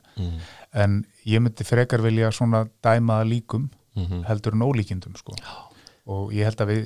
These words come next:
Speaker 2: get-, get-, getum alveg séð það að, að þegar þetta var sett fram, að þá var verið að stilla því þannig upp að þá myndum við geta séð eðlilegt líf og, og veirufrítt samfélag hérna, þar sem að allir svona eðlilegir innviðir, uh, skóli, samkomuhald, uh, menning og,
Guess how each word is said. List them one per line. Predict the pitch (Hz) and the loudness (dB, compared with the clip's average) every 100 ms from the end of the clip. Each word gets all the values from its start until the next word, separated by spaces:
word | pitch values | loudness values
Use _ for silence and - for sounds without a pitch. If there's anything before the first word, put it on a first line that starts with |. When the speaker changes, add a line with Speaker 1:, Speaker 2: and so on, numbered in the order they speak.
| - | -2
Speaker 2:
get-, | 110 | -4
get-, | 107 113 - | -2 -6 -6
getum | 117 107 | -4 -2
alveg | 104 - | -2 0
séð | 123 | 0
það | 107 113 98 | 0 -2 -2
að, | 101 | -4
að | - 104 101 - | -4 -4 -4 -10
þegar | - 120 117 | -2 2 2
þetta | - 120 113 | 0 -4 -4
var | 107 | -6
sett | 110 95 | -6 -6
fram, | - 110 117 147 _ | -2 0 -2 -6 _
að | 104 | -6
þá | - 113 | 2 4
var | 113 110 | 4 2
verið | 117 113 | 2 0
að | 107 | -2
stilla | - 127 117 | -4 -4 -2
því | 110 | -2
þannig | 113 107 | -2 -2
upp | 117 - | -2 -4
að | 107 | -4
þá | 117 | 0
myndum | 113 110 107 | 0 0 0
við | 107 | -2
geta | - 117 - 107 104 _ - | -2 -4 -2 -4 -4 _ -20
séð | 127 - 110 107 | -8 0 0 2
eðlilegt | 117 120 113 107 - | 4 4 2 -2 -2
líf | 120 120 107 | 0 0 0
og, | 107 107 | -2 -2
og | 107 | 0
veirufrítt | 117 120 113 110 110 - 113 107 | 0 2 0 -2 -4 -6 -4 -2
samfélag | - 123 120 107 107 | -2 -2 -2 -2 -2
hérna, | 113 101 113 | -2 -4 -4
þar | 110 | -6
sem | - 101 | -4 -4
að | 104 - - _ _ | -6 -10 -20 _ _
allir | 110 107 107 107 120 | -4 -2 -2 -2 -2
svona | 117 110 | -4 -2
eðlilegir | 107 117 117 113 110 113 | 0 0 0 0 0 2
innviðir, | 120 117 107 107 - - - - - | 2 2 0 -2 -8 -16 -20 -20 -12
uh, | - 101 104 | -4 -4 -4
skóli, | - 120 113 110 107 107 110 117 | 0 2 4 2 0 -2 -6 -4
samkomuhald, | 120 113 117 110 101 107 104 - | -2 0 0 0 0 -2 -4 -10
uh, | 117 110 | -10 -4
menning | 110 110 113 110 107 | 0 2 2 0 -2
og, | - 104 107 | -4 -4 -4